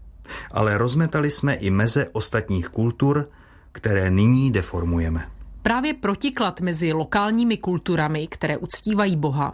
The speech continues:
Speaker 2: a tím pádem nějakou vnější mez, a expanzivní kulturou Západu, jež jediného Boha uznává v člověku, považuje Zoja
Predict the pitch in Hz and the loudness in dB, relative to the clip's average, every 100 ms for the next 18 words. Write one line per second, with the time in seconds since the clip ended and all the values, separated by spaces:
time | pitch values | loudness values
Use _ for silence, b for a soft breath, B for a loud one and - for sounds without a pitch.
0 | 185 - 156 139 156 151 151 165 170 190 | -6 -8 -4 -2 0 0 2 0 0 -2
1 | 175 180 180 - 175 156 123 185 - - | 2 2 0 -2 -2 -2 -2 -2 -4 -6
2 | B B B - - 240 254 - 277 254 | B B B -4 -2 -2 -2 0 0 2
3 | 254 233 196 214 214 247 220 175 175 160 | 2 2 0 -2 -2 0 -2 0 0 0
4 | - 247 160 98 139 135 - 180 190 185 | -2 -2 -2 -6 -6 -6 -4 0 2 2
5 | 240 233 190 160 156 170 180 - 170 202 | 0 2 0 0 0 2 0 0 0 2
6 | 208 220 156 - - 160 151 170 - 147 | 0 0 -4 -6 -4 -2 -2 -2 -4 -8
7 | 202 - B B B B B 240 294 285 | -8 -14 B B B B B 0 0 2
8 | 269 180 196 208 208 | 0 0 0 2 0